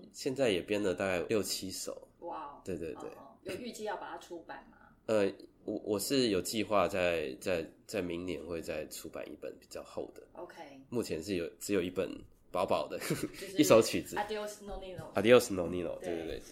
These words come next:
Speaker 1: Adios Nonino就是再见祖父的意思。
Speaker 2: 嗯，嗯，嗯。
Speaker 1: 对啊，
Speaker 2: 就是
Speaker 1: 就是
Speaker 2: Piazzolla非常有名的一个
Speaker 1: 非常，非常有名的一首曲子。
Speaker 2: 一段音乐，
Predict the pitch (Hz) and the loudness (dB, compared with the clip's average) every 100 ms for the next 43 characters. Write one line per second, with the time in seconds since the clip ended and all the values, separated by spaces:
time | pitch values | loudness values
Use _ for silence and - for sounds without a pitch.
0 | - 123 131 143 127 104 98 104 90 85 | -2 2 4 4 4 0 2 2 0 0
1 | 98 - 92 - - - - - - - | -2 -2 -4 -4 -14 -20 -18 -18 -18 -20
2 | - - 110 98 120 87 82 - - _ | 2 8 8 8 6 6 4 -6 -14 _
3 | - - 78 - 113 - - 87 - 233 | -8 -4 -2 -2 -2 -2 -8 -8 -8 -8
4 | 214 - - - 196 147 - 190 165 78 | -8 -12 -18 -18 -18 -18 -20 -12 -4 -4
5 | - - - - 101 208 196 185 185 180 | -2 -2 -2 0 0 0 -4 -4 -8 -10
6 | 180 160 156 151 - - 165 - 139 131 | -10 -10 -10 -16 -16 -14 -14 -2 0 2
7 | 107 101 104 92 85 80 80 85 85 80 | 2 2 2 2 2 0 -2 -2 -2 -4
8 | - 95 - - - - 151 | -4 -6 -6 -10 -14 -16 -16